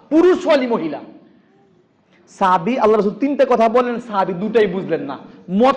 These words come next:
পান করা বিষয়টা বুঝলেন, দায়ুসও বুঝলেন না, আর, আর রাজলাতু মিনান নিসাও বুঝলেন না।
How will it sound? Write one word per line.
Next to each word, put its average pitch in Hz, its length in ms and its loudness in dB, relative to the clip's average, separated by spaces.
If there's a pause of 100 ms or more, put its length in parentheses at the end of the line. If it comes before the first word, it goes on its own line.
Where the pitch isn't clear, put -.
(120)
পান 294 160 0
করা 277 180 0
বিষয়টা 226 320 0
বুঝলেন, 156 400 -6 (280)
দায়ুসও 254 520 0
বুঝলেন 302 380 0
না, 370 200 2 (420)
আর, 214 160 4
আর 202 260 0
রাজলাতু 208 400 -2
মিনান 196 220 -6
নিসাও 190 320 -2
বুঝলেন 151 360 -8
না। 127 160 -12